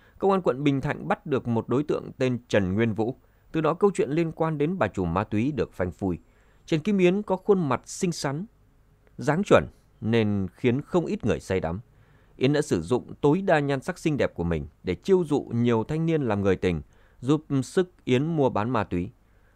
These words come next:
Do đó, các chân rết trong đường dây đều là người tình của bà trùm Trần Kim Yến. Ngoài được vui vẻ với Yến, những thanh niên này còn được Yến lo cho nơi ăn trốn ở sang trọng. Chỉ cần hoàn thành nhiệm vụ vận chuyển, phân phối ma túy,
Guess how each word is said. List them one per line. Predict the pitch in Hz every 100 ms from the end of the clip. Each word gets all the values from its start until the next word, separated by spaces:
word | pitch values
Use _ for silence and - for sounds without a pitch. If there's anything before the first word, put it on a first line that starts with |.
| _
Do | - 107
đó, | 101 95 101 107
các | 127 -
chân | 131 127
rết | 120 180 -
trong | 160 147 139
đường | 117 104
dây | 101 151 147
đều | 120 107
là | 107
người | 113 117
tình | - 113 95
của | 87
bà | 85
trùm | 80 92 80
Trần | - 73
Kim | 67 92
Yến. | 90 85 113 _ _ _ _ _ _ _ _ -
Ngoài | 113 135
được | 143 135
vui | 214
vẻ | 165 92
với | 87
Yến, | 135 147 160 185
những | 156 170
thanh | 151 143
niên | 135
này | 117
còn | 101 110 104
được | 104 -
Yến | 131 135
lo | 190 175 170 160 156
cho | - 156
nơi | 160 165 165
ăn | - 143 139
trốn | 143 165
ở | 101 71
sang | - 104
trọng. | - - - _ _ -
Chỉ | 127
cần | 143 139
hoàn | 139
thành | 135 131
nhiệm | 113
vụ | 117 - -
vận | 113 -
chuyển, | 117 92 - -
phân | 117 104
phối | 101 107
ma | 98
túy, | - 87